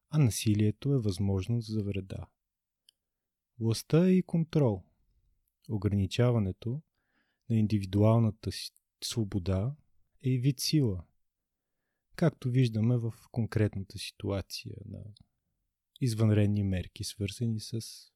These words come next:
пандемията. И това е ключа на важността на политиката.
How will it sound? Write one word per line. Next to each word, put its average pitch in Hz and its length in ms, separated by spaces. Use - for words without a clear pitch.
пандемията. 95 720
И 143 80
това 208 240
е 233 40
ключа 151 320
на 156 140
важността 120 500
на 117 140
политиката. - 760